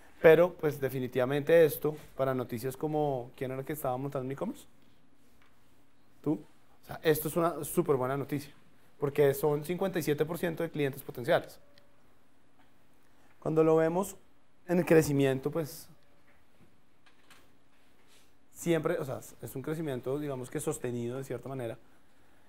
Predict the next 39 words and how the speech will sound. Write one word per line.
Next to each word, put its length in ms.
Y 60
eso 160
son 160
solo 220
las 160
conexiones, 640
la, 200
la 300
cantidad 400
de 80
conexiones, 840
o 20
sea, 80
la 120
gente 220
que 120
tiene 400
en 100
su 140
casa 400
o 140
desde 180
su 120
celular 580
un 160
plan 300
de 80
datos 280
o 80
un 200
acceso. 320
Pero 200
esto 180
no 120
mide 280
la 160
gente 300
que 160
tiene 460